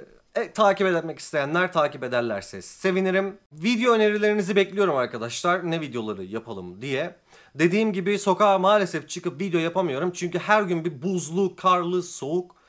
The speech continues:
iğrenç oluyor şu anda. Bir süre daha böyleyiz. Evde yapılabilecek ya da bahsetmemi istediğiniz konular varsa bu Amerika ile ilgili olabilir ya da başka bir şey olabilir.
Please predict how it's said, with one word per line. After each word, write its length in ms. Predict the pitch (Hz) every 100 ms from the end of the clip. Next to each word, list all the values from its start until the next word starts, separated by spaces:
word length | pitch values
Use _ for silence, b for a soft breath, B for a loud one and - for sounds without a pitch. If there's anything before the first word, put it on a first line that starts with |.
| b b b b
iğrenç 600 | 139 147 175 180 - - _
oluyor 380 | - 113 113 139
şu 160 | 143 135
anda. 440 | 113 123 165 147
Bir 40 | 180
süre 260 | - 135
daha 220 | 135 156
böyleyiz. 580 | 135 147 120 147 156 - - b b b -
Evde 320 | 202 214 190
yapılabilecek 800 | 262 220 185 175 160 156 170 175
ya 100 | 156
da 260 | 175 175 -
bahsetmemi 640 | 131 139 - 175 170 180
istediğiniz 520 | 220 170 165 151 160 -
konular 360 | 151 131 120
varsa 680 | 117 190 175 - 156 185 196 B B
bu 100 | 156
Amerika 380 | 165 170 175 175
ile 160 | 147 127
ilgili 220 | 113 113
olabilir 380 | 104 101 120 147
ya 180 | 131 120
da 160 | 139
başka 280 | 123 117 156
bir 40 |
şey 160 | 127 117
olabilir. 480 | 95 98 123 170